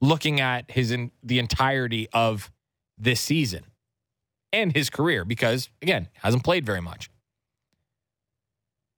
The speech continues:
But Jordan Love is having an incredible year. Like, if he were able to win Rookie of the Year,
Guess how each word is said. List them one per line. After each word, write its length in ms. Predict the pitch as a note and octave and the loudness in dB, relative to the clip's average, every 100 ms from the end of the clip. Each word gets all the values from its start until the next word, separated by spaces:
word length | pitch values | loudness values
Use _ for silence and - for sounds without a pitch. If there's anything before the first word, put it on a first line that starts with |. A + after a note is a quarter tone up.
| _ _ _ _ _ _ - | _ _ _ _ _ _ -2
But 100 | B2+ | 2
Jordan 260 | F3+ A3+ F3+ | 4 2 2
Love 220 | F#3 D3 | 0 0
is 80 | A#2+ | -2
having 420 | C3 C#3+ C#3 B2+ | 0 0 -2 -4
an 140 | B2 B2 | -2 -2
incredible 520 | A2+ - C3 G#2+ F#2 | -2 -2 0 -2 -4
year. 280 | G#2+ A2 - _ | -2 -4 -6 _
Like, 260 | C#3+ D3 - _ _ _ _ _ _ _ _ _ _ _ _ _ _ _ _ _ _ _ _ | -2 -2 -4 _ _ _ _ _ _ _ _ _ _ _ _ _ _ _ _ _ _ _ _
if 200 | - E3 | -2 0
he 240 | C#3 F#3+ C4+ | 2 2 2
were 320 | A#3 G#3 G3+ | 0 0 -2
able 380 | D#3 F3 F3 E3 | 0 0 0 -2
to 160 | D3 D3+ | 0 0
win 280 | D3 D3 B2 | 2 0 0
Rookie 340 | C3+ C#3 C3 | 0 0 -2
of 140 | A2+ | 0
the 100 | A2+ | -2
Year, 480 | A2 C3+ A2+ F2+ F2 | -2 0 -2 -4 -6